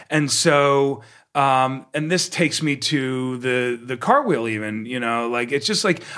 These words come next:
I was, like, seeking something, you know, and I just had never found it. And,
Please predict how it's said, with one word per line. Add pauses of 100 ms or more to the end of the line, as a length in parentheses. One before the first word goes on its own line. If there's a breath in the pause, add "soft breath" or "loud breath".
I
was,
like,
seeking
something,
you
know,
and
I
just
had
never
found
it. (540 loud breath)
And,